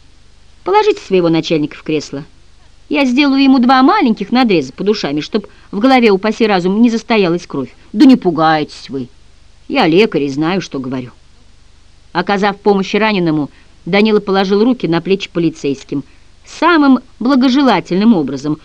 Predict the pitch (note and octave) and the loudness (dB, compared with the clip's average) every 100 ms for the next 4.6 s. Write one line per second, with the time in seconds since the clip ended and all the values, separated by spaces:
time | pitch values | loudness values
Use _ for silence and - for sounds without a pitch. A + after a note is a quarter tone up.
0 | - G#3 A3+ A#3 A3+ - E4+ D#4+ - A3+ | -2 0 2 2 2 -2 -4 -4 -4 -6
1 | - E3+ D3 C#3+ C#3+ D3 - C#3+ C3+ - | -4 -2 -2 -4 -6 -8 -8 -8 -10 -16
2 | - - - _ _ - G#4+ D4 F#3 D#3+ | -20 -20 -20 _ _ -8 -4 -2 -2 -4
3 | D3 - F3+ F4 F4 D#4+ F4 C#4 D#4+ E4 | -6 -6 0 2 2 0 -2 0 0 -2
4 | D#4+ E4+ E4+ E4+ - | -4 -2 -2 -4 -4